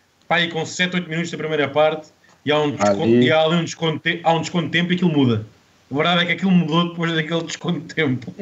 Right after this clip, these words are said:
Speaker 1: <laughs>
Speaker 2: Ali eu acho que foi, quando eles fazem o três zero e tem aquele desconto de tempo, eu acho que ali, eu acho que foi, além da nossa qualidade, deles terem, da gente ter falado assim, ó,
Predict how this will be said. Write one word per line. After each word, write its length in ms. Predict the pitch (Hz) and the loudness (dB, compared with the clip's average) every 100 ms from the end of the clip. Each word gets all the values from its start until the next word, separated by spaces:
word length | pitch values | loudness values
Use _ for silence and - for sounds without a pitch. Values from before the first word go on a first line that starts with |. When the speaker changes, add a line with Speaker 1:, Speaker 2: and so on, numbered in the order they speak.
| 180 180 | -10 -12
Speaker 1:
<laughs> 320 | - - - - | -12 -10 -10 -2
Speaker 2:
Ali 300 | 117 117 120 | 2 4 4
eu 160 | 131 | 4
acho 180 | 131 135 | 2 2
que 120 | - | -4
foi, 680 | 127 139 131 127 120 113 92 - _ _ _ _ _ _ _ _ _ _ | 0 2 4 4 2 0 -4 -10 _ _ _ _ _ _ _ _ _ _
quando 240 | - 147 156 | 0 2 2
eles 200 | 147 - | 0 2
fazem 280 | 139 127 123 | 2 4 0
o 60 | |
três 300 | 117 120 101 | 2 2 2
zero 320 | 98 107 117 | 2 4 2
e 20 | 110 | 0
tem 140 | 110 | -4
aquele 180 | 107 104 | -2 -6
desconto 280 | - 110 101 | -4 -6 -4
de 60 | 107 | -6
tempo, 160 | 104 | 0
eu 80 | 117 | 2
acho 180 | 110 113 | 2 2
que 80 | 135 | 2
ali, 200 | 117 117 | 4 6
eu 160 | 117 | 6
acho 180 | 123 127 | 2 0
que 100 | 127 120 | -4 -4
foi, 340 | - 120 123 127 | 0 0 2 0
além 260 | 131 165 | 2 2
da 80 | 175 | 2
nossa 280 | 131 117 - | 2 0 -2
qualidade, 680 | 113 95 92 107 120 101 | -2 0 4 4 4 2
deles 240 | 101 107 104 | 0 -2 0
terem, 480 | 117 107 101 95 - _ _ _ _ _ _ _ _ | 0 2 0 -2 -8 _ _ _ _ _ _ _ _
da 80 | 92 | 0
gente 240 | 104 104 - | 2 0 0
ter 100 | 110 | 0
falado 320 | 107 92 92 | 2 2 2
assim, 180 | - 101 | 0 -2
ó, 180 | 78 | -2